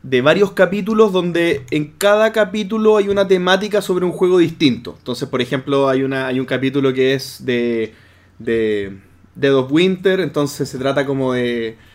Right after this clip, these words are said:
de que se vuelven como zombies o se vuelven como raros haciendo distintas cosas, y cada capítulo tiene una temática sobre un juego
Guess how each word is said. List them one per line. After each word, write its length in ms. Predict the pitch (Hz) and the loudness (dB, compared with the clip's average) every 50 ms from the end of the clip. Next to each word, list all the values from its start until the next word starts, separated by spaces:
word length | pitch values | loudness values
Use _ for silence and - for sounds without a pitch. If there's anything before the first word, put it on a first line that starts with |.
| _ _ _ _ | _ _ _ _
de 100 | 117 113 | -8 -8
que 60 | 120 | -4
se 100 | - 139 | -2 0
vuelven 320 | 123 135 139 143 139 131 | 2 2 2 2 0 0
como 220 | 123 135 123 120 113 | -2 -4 -4 -4 -6
zombies 500 | - - 151 147 147 147 143 139 135 127 | -2 0 2 2 4 4 4 4 4 2
o 20 | 120 | 4
se 120 | - 135 | 2 0
vuelven 220 | 135 135 139 139 | 2 2 2 0
como 200 | 135 143 131 123 | -2 -2 -2 0
raros 400 | 120 131 135 135 139 135 127 127 | 2 2 4 4 2 2 2 0
haciendo 260 | 120 117 - 139 135 135 | -2 -2 -2 -2 0 0
distintas 300 | 131 135 143 143 139 - | 0 0 -2 -6 -6 -4
cosas, 380 | - 156 151 151 143 - 151 139 | 0 2 2 2 2 0 -2 0
y 200 | 147 147 147 - | 0 0 -2 -4
cada 360 | - - - - 196 196 202 | -8 -12 -4 0 0 0 2
capítulo 380 | 208 190 196 214 196 208 196 | 2 0 2 2 4 4 4
tiene 160 | 190 202 196 202 | 2 4 0 2
una 160 | 196 196 185 | 2 2 2
temática 440 | 190 180 180 190 190 202 190 208 196 | 2 2 2 2 2 4 2 0 0
sobre 220 | - 190 185 185 | 2 0 0 0
un 80 | 175 160 | -2 -4
juego 500 | 165 - 180 190 190 208 214 226 226 | -2 0 2 4 4 4 2 0 -2